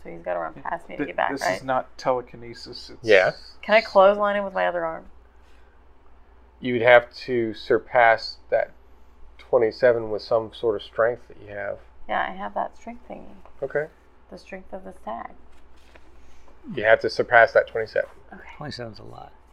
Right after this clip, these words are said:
Speaker 2: Wait, you rolled a twenty-seven to go back upstairs?
Speaker 1: Yeah.
Speaker 3: Yes.
Speaker 1: No, I got a twenty-three.
Speaker 4: Can I, can I roll?
Speaker 3: All right, so you maneuver your arm,
Speaker 1: I'm trying
Speaker 3: like the
Speaker 1: to
Speaker 3: free
Speaker 1: close
Speaker 3: one.
Speaker 1: my
Speaker 3: You've got this girl held up in the air, and you maneuver the other arm to try and catch him,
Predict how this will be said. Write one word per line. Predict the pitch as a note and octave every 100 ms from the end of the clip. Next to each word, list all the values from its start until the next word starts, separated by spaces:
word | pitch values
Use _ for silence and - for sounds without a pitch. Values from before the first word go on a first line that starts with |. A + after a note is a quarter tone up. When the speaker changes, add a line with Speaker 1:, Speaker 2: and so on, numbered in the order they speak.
| - - - - -
Speaker 2:
Wait, | C3 - - -
you | D3
rolled | D3 D3+
a | C#3
twenty-seven | - D3+ C#3 - C#3+ C#3
to |
go | C3+ D3+
back | D3
upstairs? | D3+ - - C#3+ E3 -
Speaker 1:
Yeah. | E3 C#3+
Speaker 3:
Yes. | A2 - - - - - - - - - - - - - - - - _ - - - - -
Speaker 1:
No, | F#3 F3+ F#3 -
I | F#3
got | F#2 -
a |
twenty-three. | - F2+ -
Speaker 4:
Can | - A#2+
I, | A#2 C#3+ F3+
can | - D3
I | D3
roll? | D#3 F3 F3+ F#3+ D3 - - - - - - - - -
Speaker 3:
All | D3
right, | D#3 D3+
so | - D3+ C#3 C3+ C3+ C3 C#3
you | - C3+ C#3+ E3
maneuver | D#3+ D3 D3+ E3
your | C#3 B2+
arm, | B2 B2+ D#3 E3+ -
Speaker 1:
I'm |
trying | - -
Speaker 3:
like | C3+ B2
the | C3+
Speaker 1:
to | -
Speaker 3:
free | D3 C#3+
Speaker 1:
close | D#3
Speaker 3:
one. | D3+
Speaker 1:
my | C#3
Speaker 3:
You've | B2+
got | C3+
this | C3 B2+
girl | - C3+ C3
held | C3 B2+
up | B2+ B2+
in | A#2+
the | A2+
air, | A2+ B2 B2+
and | B2 B2
you | A#2
maneuver | A#2 B2 B2
the | A#2 A2+
other | A2+ B2
arm | A2+ A#2+ A#2
to |
try | A2 - A2+
and | G#2+
catch | - A#2 A2+
him, | C#3+ C3